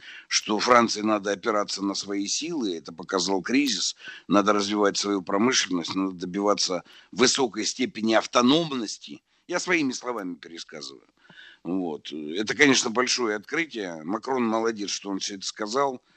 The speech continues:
Вот. Я, правда, ни на секунду не верю, что у него что-то получится сделать в этом направлении. Вот. Будет продолжать, начнут его, э, сносить, потому что это же на-, фактически чуть ли не националистическая позиция с точки зрения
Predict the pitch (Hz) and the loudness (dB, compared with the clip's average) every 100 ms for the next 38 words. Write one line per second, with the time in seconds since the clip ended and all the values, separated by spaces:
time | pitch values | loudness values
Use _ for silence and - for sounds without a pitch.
0 | _ _ - 67 76 - 120 123 127 101 | _ _ -14 -12 -10 4 6 8 4 4
1 | 104 104 101 - 131 127 104 104 113 113 | 2 4 2 0 2 0 2 2 4 2
2 | 98 - 98 104 98 - 98 95 101 92 | 0 -2 0 0 -2 -6 -10 -6 -4 -2
3 | - - 95 92 73 65 67 - 64 64 | -4 -4 -8 -6 -8 -10 -16 -20 -16 -14
4 | 67 67 62 50 _ _ _ _ _ _ | -14 -16 -18 -20 _ _ _ _ _ _
5 | _ - 82 95 139 117 117 120 123 139 | _ -8 -4 2 0 2 4 8 8 8
6 | 120 101 98 131 113 107 98 98 95 82 | 4 2 0 -2 -2 -4 -4 -4 -6 -10
7 | _ _ _ _ _ - 71 82 80 80 | _ _ _ _ _ -8 -2 0 0 -2
8 | - 101 - - - 78 - 85 - 95 | 0 0 0 -4 -12 -10 -4 -2 0 -2
9 | 92 95 104 101 107 90 101 - - 90 | -2 0 2 0 -4 -4 0 0 -2 -8
10 | - - - - 101 110 110 110 104 113 | -12 -18 -6 -2 0 4 6 4 4 4
11 | 107 110 - 107 - - 101 95 113 147 | 4 2 -2 0 0 0 -6 -2 -4 -4
12 | - 71 62 _ _ - - 98 - 98 | -8 -8 -10 _ _ -16 -6 -4 -4 -4
13 | 95 101 90 85 80 | -4 -2 0 -2 -6